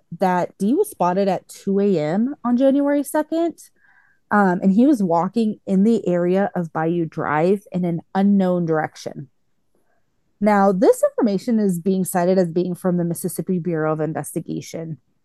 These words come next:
Um, when I actually inquired with Latoya and Lamorris about this, I did learn that, like, this is actually the road that they reside on. And so, like, initially this, like, seemed very confusing to me.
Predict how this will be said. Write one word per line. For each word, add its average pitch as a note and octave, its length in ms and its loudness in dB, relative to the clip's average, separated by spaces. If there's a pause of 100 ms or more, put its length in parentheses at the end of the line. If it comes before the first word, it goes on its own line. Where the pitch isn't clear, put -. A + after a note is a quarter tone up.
(920)
Um, G3+ 360 4
when B3 180 4
I B4+ 100 2 (200)
actually B3 420 -2
inquired F#3+ 680 0
with F3 140 -4
Latoya F3 380 0
and E3+ 100 -2
Lamorris D#3+ 500 0
about G3+ 360 2
this, A3+ 560 -2 (500)
I A#3 160 4
did G#3+ 280 4
learn F#3 300 2
that, F3 140 -2
like, E3+ 200 -4
this F#3+ 180 -4
is A3 100 0
actually F3+ 360 0
the E3 100 0
road E3 280 0
that F3+ 140 -4
they E3 120 -2
reside D#3 400 -4
on. G#3 400 2 (800)
And G#3 200 2
so, G#3 240 2
like, F#3+ 320 0
initially E4+ 380 2
this, - 260 -6
like, D#4+ 160 -4
seemed G3 240 0
very F3 580 0 (140)
confusing F3 580 -2
to G#3+ 140 -6
me. G#3+ 420 0